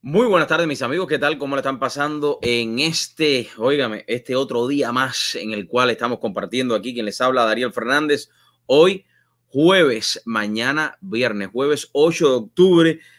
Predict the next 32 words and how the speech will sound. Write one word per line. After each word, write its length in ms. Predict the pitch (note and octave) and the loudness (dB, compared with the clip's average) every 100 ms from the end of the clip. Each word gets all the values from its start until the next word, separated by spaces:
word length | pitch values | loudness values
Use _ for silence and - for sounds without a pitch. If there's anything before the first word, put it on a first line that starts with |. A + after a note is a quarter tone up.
| _ | _
Hoy 240 | A#2 B2+ | 0 0
tengo 360 | - D3 D3+ C#3+ | 2 2 4 2
invitados 580 | B2+ A2 G#2 C#3+ D3+ B2+ | 2 -2 0 2 4 4
de 40 | |
honor. 220 | A#2+ D3+ | 2 0
Estaremos 460 | D#3+ A#2+ A2 C3 B2+ | 0 -2 -2 -2 0
hablando 320 | A#2 B2+ C3 | 0 0 0
acerca 360 | A#2 C3 B2 A#2+ | -2 -4 -2 -2
de 100 | G#2 | -2
todas 600 | C3+ D3 C3+ B2 A#2 - | -2 0 0 -2 -6 -10
las 220 | G#2+ G#2+ G#2 | -6 -6 -4
enmiendas 520 | G2+ B2+ D#3 C#3+ - | -4 -4 -2 -4 -4
que 120 | A#2+ | -6
nos 120 | A2 | -6
están, 460 | G#2 - B2 D#3+ C#3+ _ _ _ _ | -8 -4 -2 -2 -4 _ _ _ _
eh, 380 | G#2 G2 F#2+ F#2 | -6 -4 -4 -4
presentando 720 | A#2 A#2+ A#2 G#2 C#3 D3 C#3 | -4 -2 -4 -4 -2 -2 -2
en 60 | B2+ | -4
estas 200 | C3+ A#2+ | -4 -4
próximas 460 | C#3+ C3+ C#3+ C3 | -4 -4 -4 -2
elecciones 640 | A2+ G2 - C#3 C#3+ C3+ - | -4 -6 -8 -6 -6 -8 -10
el 180 | G#2 F#2 | -12 -10
próximo 480 | A#2+ C3 D3 B2+ | -8 -6 -6 -6
tres 480 | A2 C3+ C#3+ - _ _ | -4 -4 -4 -6 _ _
de 400 | G2 A#2 B2+ - - | -6 0 0 0 -6
noviembre. 800 | G#2+ G#2 G2+ B2+ C3 G#2+ F2 - - _ | -4 -4 0 2 2 0 -6 -12 -20 _
Ahí 380 | G2+ G#2 A#2+ C3+ | -6 -2 2 2
hay 280 | B2+ B2 C3 | 2 0 -6
enmiendas 500 | G#2+ G#2+ C3+ D#3 C#3 | -6 -4 -2 -2 0
importantísimas, 880 | C3 A2+ A2 G#2+ G#2 D#3+ E3+ F3 B2 | -2 -4 -8 -6 -6 -6 -4 -4 -2
aparte 440 | A#2 D#3 F3+ E3+ | 0 0 0 -2
de 260 | B2+ B2+ | 0 -2